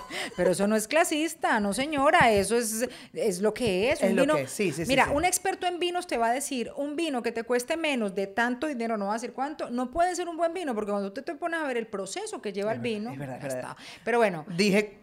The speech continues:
Speaker 2: ya
Speaker 1: Sí,
Speaker 2: sabes.
Speaker 1: dijiste.
Speaker 2: Ujú.
Speaker 1: Ahora, ustedes... Tengo entendido que le echan, eh, hielo a la cerveza.
Speaker 2: Eso es en mi tierra, en
Speaker 1: Ah.
Speaker 2: Maracaibo. Eso ocurre y te voy a decir algo más, a mucha honra.
Speaker 1: Sí, ¿y ustedes no consideran eso igual de, cómo dicen ustedes, Nietzsche? Me tan gracioso
Speaker 2: Yo
Speaker 1: eso.
Speaker 2: sí
Speaker 1: Nosotros
Speaker 2: soy de
Speaker 1: decimos
Speaker 2: Nietzsche, yo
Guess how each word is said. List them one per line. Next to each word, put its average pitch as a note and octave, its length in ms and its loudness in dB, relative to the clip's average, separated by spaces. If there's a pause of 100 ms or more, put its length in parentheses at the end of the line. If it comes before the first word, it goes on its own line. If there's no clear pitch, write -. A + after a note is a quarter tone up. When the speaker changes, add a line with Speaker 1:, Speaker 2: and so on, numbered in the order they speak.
(160)
Speaker 2:
ya C#3+ 80 -2
Speaker 1:
Sí, D4 80 2
Speaker 2:
sabes. A#3 180 0
Speaker 1:
dijiste. F#3 560 -6
Speaker 2:
Ujú. D3 320 -4
Speaker 1:
Ahora, G3+ 220 0
ustedes... B3 600 -2 (280)
Tengo G#3+ 220 -2
entendido A3+ 400 -2
que B3 80 -6
le A3 80 -2
echan, A#3 340 -4
eh, G#3 280 -2
hielo A#3+ 480 -2
a G3 80 -4
la F#3 100 -2
cerveza. F3+ 560 -4
Speaker 2:
Eso F#3+ 160 -2
es C#4+ 60 2
en C#4 100 0
mi G#3 80 0
tierra, A#2 480 -6
en D#3+ 100 -8
Speaker 1:
Ah. C#3+ 40 -4
Speaker 2:
Maracaibo. C#3 560 -2
Eso D3 180 -4
ocurre F#4+ 380 -4
y F#3+ 100 -4
te E3+ 120 -6
voy D3+ 80 0
a - 20 0
decir F#3 180 -4
algo G3 140 -2
más, D#3 240 -6 (240)
a G3+ 80 0
mucha E3 280 -6
honra. B2+ 300 -16 (180)
Speaker 1:
Sí, C#4 340 -6 (140)
¿y C4 120 0
ustedes C4 260 2
no D4 140 -4
consideran C4 500 -4
eso C#4 200 -8
igual C4 260 -4
de, C4 440 -4
cómo B3 200 -6
dicen C#4+ 240 -4
ustedes, C4+ 260 -4
Nietzsche? B3+ 300 -6
Me G3 100 -6
tan G#3 140 -6
gracioso G3 420 -6
Speaker 2:
Yo A#3 80 2
Speaker 1:
eso. G#3 120 2
Speaker 2:
sí - 40 2
Speaker 1:
Nosotros G#3+ 240 6
Speaker 2:
soy - 60 6
de - 100 8
Speaker 1:
decimos - 240 6
Speaker 2:
Nietzsche, A4 160 4
yo B3+ 60 4